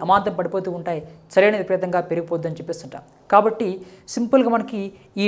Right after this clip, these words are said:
ట్రోపో ఆవరణంలో ఉండే ఉష్ణోగ్రతను పోలి ఉండే లేయర్ ఏది అంటే మెసోస్ఫియర్ అని చెప్పేసి అంటాం. అందుకే మెసోస్ఫియర్ని ఔటర్ ట్రోపోస్ఫియర్ అని చెప్పేసి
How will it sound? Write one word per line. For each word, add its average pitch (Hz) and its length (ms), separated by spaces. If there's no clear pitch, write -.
ట్రోపో 240 360
ఆవరణంలో 220 500
ఉండే 202 200
ఉష్ణోగ్రతను 202 540
పోలి 202 300
ఉండే 185 180
లేయర్ 190 280
ఏది 180 200
అంటే 165 220
మెసోస్ఫియర్ 190 540
అని 165 120
చెప్పేసి 156 260
అంటాం. 131 160
అందుకే 214 240
మెసోస్ఫియర్ని 190 720
ఔటర్ 214 340
ట్రోపోస్ఫియర్ 196 580
అని 180 140
చెప్పేసి 165 340